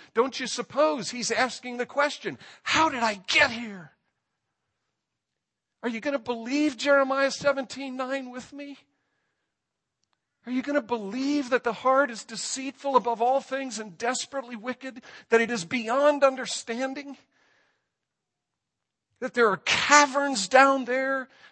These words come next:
that are loaded with all kinds of confused and disordered motives and desires that you don't even understand yourself. I said to folks this last Friday at the Women's Refuge,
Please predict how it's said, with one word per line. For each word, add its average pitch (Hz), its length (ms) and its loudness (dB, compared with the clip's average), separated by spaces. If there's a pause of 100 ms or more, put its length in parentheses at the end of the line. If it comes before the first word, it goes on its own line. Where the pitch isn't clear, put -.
that 220 120 6
are 208 140 4
loaded 247 540 2
with 226 160 -2
all 277 180 6
kinds 254 340 -4
of 208 120 -8
confused 254 840 -6
and 214 160 -2
disordered 254 600 -2
motives 233 580 2
and 220 120 -4
desires 269 880 0 (240)
that 208 160 -16
you 277 80 -2
don't 262 200 2
even 254 200 -2
understand 262 720 0
yourself. 285 560 2
I 214 60 4
said 226 240 -6
to 247 60 -6
folks 226 300 -4
this 220 180 -14
last 214 300 -2
Friday 208 320 -4
at 180 80 -10
the 190 80 -14
Women's 190 340 -14
Refuge, 156 460 -8